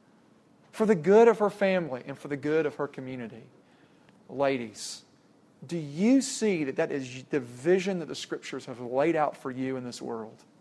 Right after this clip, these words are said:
That you were not meant to just sort of sit idly by,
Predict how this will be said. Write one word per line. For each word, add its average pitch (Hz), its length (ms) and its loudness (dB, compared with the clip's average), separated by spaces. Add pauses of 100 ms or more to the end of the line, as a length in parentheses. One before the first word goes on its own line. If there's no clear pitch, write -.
(680)
That 220 120 4
you 220 220 8
were 302 120 10
not 254 300 10
meant 214 340 6
to 190 60 2
just 185 240 0
sort 202 160 4
of 175 80 2
sit 226 380 4
idly 180 420 8
by, 147 420 4